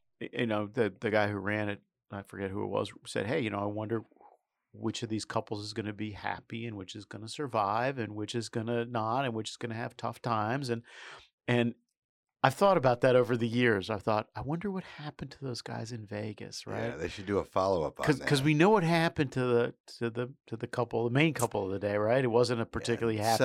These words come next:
Speaker 2: separated in
Speaker 1: arrangement.
Speaker 2: ninety-two, divorced in ninety-six,
Speaker 1: Yeah, it
Speaker 2: and
Speaker 1: just
Speaker 2: one year later, she died in that tragic car
Speaker 1: Y-,
Speaker 2: accident.
Speaker 1: yeah, just, it was just, it was an unhappy experience from day one, right? And, and I, y-, there's just no telling how the world's gonna work out, right?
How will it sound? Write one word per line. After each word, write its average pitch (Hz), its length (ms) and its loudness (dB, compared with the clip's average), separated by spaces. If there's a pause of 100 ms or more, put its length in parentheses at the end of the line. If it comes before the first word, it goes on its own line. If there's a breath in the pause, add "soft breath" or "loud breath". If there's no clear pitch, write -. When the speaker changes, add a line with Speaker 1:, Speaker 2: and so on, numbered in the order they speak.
(120)
Speaker 2:
separated 110 40 2
in 107 240 4
Speaker 1:
arrangement. 87 280 0
Speaker 2:
ninety-two, 87 560 -2
divorced 80 480 -4
in 73 80 -10
ninety-six, - 680 -6
Speaker 1:
Yeah, 165 60 -4
it 170 40 -2
Speaker 2:
and 180 100 -4
Speaker 1:
just - 80 -4
Speaker 2:
one 85 140 -2
year 80 180 -6
later, 67 480 -8
she - 180 -10
died 69 380 -8
in 139 100 -18
that - 220 -16
tragic - 420 -10
car 67 220 -8
Speaker 1:
Y-, 65 60 -8
Speaker 2:
accident. 233 220 -8
Speaker 1:
yeah, 175 120 2
just, 139 240 -4
it 175 60 -2
was 160 200 -6
just, 190 380 -8
it 180 120 -4
was 147 160 -2
an 147 80 4
unhappy 143 580 2
experience 117 580 -2
from 110 160 -6
day 110 180 2
one, 117 300 2
right? 110 280 -2 (520 loud breath)
And, 131 200 4
and 135 140 6
I, 131 140 4 (1800)
y-, 110 180 -12
there's 104 240 -6
just - 180 -8
no 95 120 -10
telling 92 360 -12
how - 120 -8
the 104 100 -8
world's 98 300 -10
gonna 110 160 -10
work 110 300 -6
out, - 180 -6
right? 113 200 -6